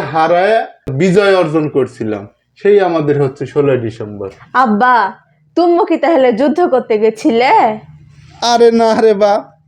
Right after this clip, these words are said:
Speaker 1: আমি তো ওই, ওই সময় তো জন্মগ্রহণই করিনি, কিভাবে যুদ্ধে যাবো কও তো?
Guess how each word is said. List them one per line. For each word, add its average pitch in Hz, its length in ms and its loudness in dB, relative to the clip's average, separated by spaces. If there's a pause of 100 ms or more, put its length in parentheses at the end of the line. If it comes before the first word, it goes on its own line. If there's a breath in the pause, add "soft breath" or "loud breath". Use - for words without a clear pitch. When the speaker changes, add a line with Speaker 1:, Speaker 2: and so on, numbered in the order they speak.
Speaker 1:
আমি 214 240 0 (100)
তো 220 80 6 (180)
ওই, 185 140 0 (680)
ওই 185 120 2
সময় 196 260 0
তো 208 60 4 (320)
জন্মগ্রহণই 190 680 2
করিনি, 135 240 0 (100)
কিভাবে 190 380 2
যুদ্ধে 127 300 -2
যাবো 127 160 0 (100)
কও 175 180 2 (120)
তো? 123 100 0